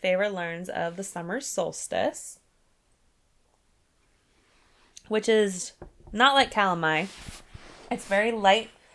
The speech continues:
It's a fun party. It seems more like a May Day celebration, um,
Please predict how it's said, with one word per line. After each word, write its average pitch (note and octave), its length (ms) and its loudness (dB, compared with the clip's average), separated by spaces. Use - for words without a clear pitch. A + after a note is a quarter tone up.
It's G#3 160 -4
a G#3+ 60 2
fun G#3+ 380 0
party. G3 400 0
It G3+ 120 -8
seems A3+ 280 -8
more A#3+ 220 0
like A3+ 140 2
a F3+ 100 2
May E3 340 -4
Day C#4+ 220 2
celebration, F4 1040 -8
um, F#3 960 2